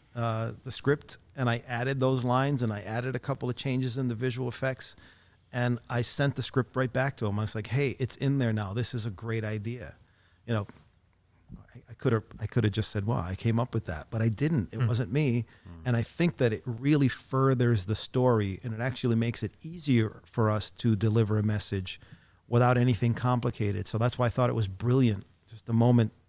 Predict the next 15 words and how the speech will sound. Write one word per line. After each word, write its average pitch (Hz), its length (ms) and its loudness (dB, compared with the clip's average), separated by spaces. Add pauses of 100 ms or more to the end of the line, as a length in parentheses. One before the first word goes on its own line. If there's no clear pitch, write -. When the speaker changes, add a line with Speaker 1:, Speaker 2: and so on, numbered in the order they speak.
(140)
Speaker 1:
popped 113 300 -4
into 143 240 2
his 143 140 2
head, 135 180 6
and 113 80 4
I 107 40 2
wrote 113 220 2
it 117 80 0
down. 113 280 2
I 101 40 0
said, 90 240 -6
"That 95 240 -8
was, 110 220 -10 (280)
that's 107 160 -10
perfect." - 540 -6